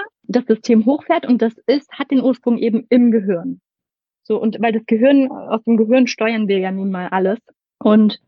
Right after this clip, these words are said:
äh, man kann sich das so ein bisschen, ja, bildlich vorstellen, die ganzen Ver-, Synapsen im Gehirn,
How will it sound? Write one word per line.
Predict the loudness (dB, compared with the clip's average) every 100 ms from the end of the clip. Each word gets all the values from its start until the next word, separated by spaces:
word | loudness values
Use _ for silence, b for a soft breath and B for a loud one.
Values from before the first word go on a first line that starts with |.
| _ -2
äh, | 2 2
man | 2 2
kann | 2 0
sich | 0
das | -4 -2
so | 0
ein | 0 0
bisschen, | -4 -4 _ -4 -4 -4 -12 _ _
ja, | -2 -2 -2 -6 -12
bildlich | -14 -6 0 2 2 0 -2 -2
vorstellen, | 0 2 0 -4 -2 2 0 -2 _ _ _ _ _ _ -12
die | -2 -2
ganzen | 0 0 0 -2
Ver-, | -4 -8 -6 -4
Synapsen | 0 0 0 -4
im | -4 -2
Gehirn, | -2 -2 2 2 0